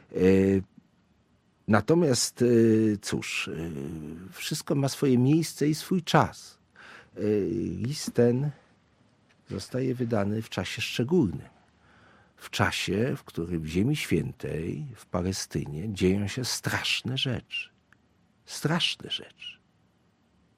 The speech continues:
które trzeba uczciwie nazwać po imieniu. E, i można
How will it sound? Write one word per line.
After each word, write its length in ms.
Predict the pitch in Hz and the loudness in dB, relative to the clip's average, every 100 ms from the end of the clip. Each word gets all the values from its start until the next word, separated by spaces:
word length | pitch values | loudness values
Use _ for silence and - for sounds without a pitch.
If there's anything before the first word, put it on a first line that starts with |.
| _ _ _ _ _ - | _ _ _ _ _ -10
które 240 | - 92 | -4 -2
trzeba 440 | - - 78 98 110 | 0 0 0 0 -2
uczciwie 580 | - - - - 73 98 | -6 -8 -8 -4 -2 -2
nazwać 640 | 82 - - 80 78 - - _ _ _ _ _ _ - | -2 -6 -8 -8 -8 -10 -20 _ _ _ _ _ _ 0
po 400 | 90 82 80 - _ _ _ _ - | 2 2 -4 -10 _ _ _ _ -4
imieniu. 640 | 101 110 190 117 67 - _ _ _ _ _ _ _ - - - - - | 2 6 8 8 4 -12 _ _ _ _ _ _ _ -20 -20 -20 -20 -4
E, 60 | 98 90 85 - _ _ _ _ _ | 2 4 4 0 _ _ _ _ _
i 80 | 143 | 8
można 720 | 131 131 123 92 82 78 78 | 10 10 8 4 -2 -4 -8